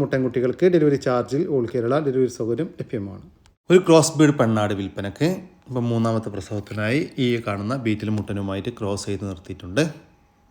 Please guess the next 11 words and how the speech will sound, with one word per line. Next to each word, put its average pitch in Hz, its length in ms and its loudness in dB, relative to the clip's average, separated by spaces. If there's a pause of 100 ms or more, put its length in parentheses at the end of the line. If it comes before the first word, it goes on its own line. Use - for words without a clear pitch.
(120)
ഇതിൻ്റെ 131 240 -4
ക്രോസിംഗ് 123 440 0
വീഡിയോ 139 220 2
ആവശ്യമുള്ളൊരു 107 540 -4
പാർട്ടിയുമായിട്ട് 92 580 -8
ബന്ധപ്പെട്ടാൽ 85 460 -14
മതി 85 140 -16
കേട്ടോ. 95 140 -10 (1600)
YouTube-ൽ 107 320 -4
വിടുന്നതിന് 113 380 -4
ചില 113 120 -8